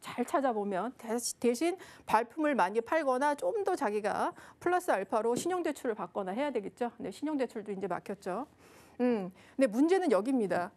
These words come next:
현금이 지금 일, 이천, 천만 원에서 삼천만 원 정도 보유를 하고 있는데 보통 이게, 예, 보증금 형태로 있습니다. 그리고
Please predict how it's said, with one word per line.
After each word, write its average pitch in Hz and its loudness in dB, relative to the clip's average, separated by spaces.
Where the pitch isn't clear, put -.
현금이 370 2
지금 262 2
일, 240 4
이천, 311 0
천만 415 2
원에서 285 2
삼천만 392 0
원 339 2
정도 214 2
보유를 262 2
하고 302 0
있는데 196 0
보통 233 -4
이게, 214 -4
예, - -4
보증금 349 2
형태로 311 0
있습니다. 185 -2
그리고 226 2